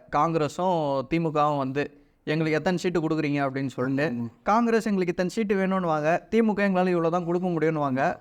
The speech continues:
Speaker 1: அதுல ஒரு தகராறு வந்து கூட்டணி பிரேக் ஆகிறதுக்கு கூட வாய்ப்புகள் இருக்கும்.
Speaker 2: ம்.
Speaker 1: அதனால திமுக பொறுத்த வரைக்கும், திருவள்ளூர் மாவட்டத்துல பார்லிமெண்டரியை பொறுத்த வரைக்கும் வாய்ப்புகள் ரொம்ப கம்மி.
Speaker 2: ம்.
Speaker 1: அதிமுகவுல யார் இருக்காங்க அப்படின்னா,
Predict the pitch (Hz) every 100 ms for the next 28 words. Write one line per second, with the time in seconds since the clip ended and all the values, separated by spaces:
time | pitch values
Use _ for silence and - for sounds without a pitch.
0 | _ _ - 226 240 226 208 196 220 226
1 | 214 196 190 220 233 202 180 165 156 151
2 | 214 202 202 170 202 202 180 165 165 185
3 | 165 170 180 156 143 131 147 135 127 123
4 | - 151 233 - 226 254 240 226 190 175
5 | 185 180 165 202 226 - _ - 170 247
6 | 247 220 190 175 165 - - - 156 170
7 | 208 _ - 151 202 202 180 165 151 147
8 | 143 139 135 135 135 131 127 127 131 127
9 | 127 180 175 143 123 113 117 160 - 147
10 | 165 156 127 160 - 110 131 139 - 143
11 | 120 - _ _ _ _ - 165 - 269
12 | 254 233 226 226 233 202 202 208 190 190
13 | 185 180 151 151 147 151